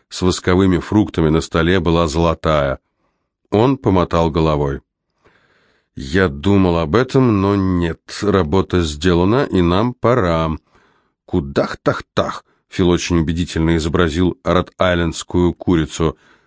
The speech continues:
"Заткнись, Фил, у меня ещё осталась профессиональная гордость". "Ты думаешь, одного дела хватит, чтобы восстановить репутацию?"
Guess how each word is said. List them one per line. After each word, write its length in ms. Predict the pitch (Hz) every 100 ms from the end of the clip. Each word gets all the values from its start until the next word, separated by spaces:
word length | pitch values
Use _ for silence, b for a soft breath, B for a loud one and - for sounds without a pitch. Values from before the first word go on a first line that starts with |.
| b -
"Заткнись, 840 | 85 95 120 - 117 147 143 98
Фил, 440 | - - 120 101 87
у 60 |
меня 260 | 92 107 117
ещё 260 | 107 123
осталась 420 | 113 - 120 110 -
профессиональная 840 | 104 - 101 - 107 104 95 95
гордость". 640 | 92 82 71 67 67 - _ _ _ _ _ _ -
"Ты 100 | 151
думаешь, 400 | 165 170 160 -
одного 320 | 139 147 160
дела 300 | 139 156 151
хватит, 380 | - 135 135 139
чтобы 300 | - 139 123
восстановить 540 | 113 - 117 117 117
репутацию?" 760 | 113 107 - 185 185 - 80